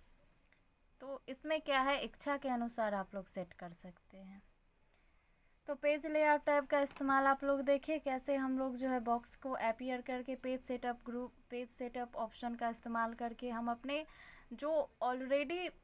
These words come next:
fixed जो margin है उसको छोड़ करके, अगर आपकी अपनी आवश्यकता जैसी लगती है कि नहीं left से, अ, इतना inch होना चाहिए margin, right से कुछ inch होना चाहिए top में, bottom में,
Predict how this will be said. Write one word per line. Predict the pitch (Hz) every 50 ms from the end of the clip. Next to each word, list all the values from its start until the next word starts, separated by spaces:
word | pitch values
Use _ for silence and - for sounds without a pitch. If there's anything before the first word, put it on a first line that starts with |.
| - - -
fixed | - 311 339 - - - - - - 302
जो | 262 247 269 277 277 277 277 - - 226
margin | 233 226 233 240 233 - 262 277 285 277 254
है | 214 196 185 180 180 - - _ -
उसको | 254 - - - 320 330
छोड़ | 330 - - 285 294 294
करके, | 285 - 247 220 208 196 - 208
अगर | 196 - - 233 240 269 277
आपकी | 254 262 254 254 - - 294 285 254
अपनी | - 240 240 240 - 285 302 294
आवश्यकता | 277 262 240 254 254 - 254 247 - - 254 247
जैसी | 220 240 233 233 - 262 240
लगती | 233 226 220 - - 254 254
है | 254 247
कि | 240 - 247
नहीं | 233 233 226 196 180 - - - - - -
left | 226 233 233 233 - -
से, | - - 254 247 254 254 247 -
अ, | - - - 202 220 220 220 220
इतना | 208 233 - 240 233 233
inch | 226 233 240 240 233 - -
होना | 240 233 233 233 233
चाहिए | 233 240 233 233 233 240 233
margin, | 226 226 226 220 220 226 240 240 226 220
right | 220 220 220 226 -
से | - - 254 247 240
कुछ | 240 - 247 233 -
inch | 254 240 233 233 - -
होना | 233 233 233 233 233
चाहिए | - 240 226 226 233 240 240 240
top | 233 - 233 220 220 226 - 240
में, | 233 240 240 233 220
bottom | 226 220 220 220 240 233
में, | 233 233 247 285 359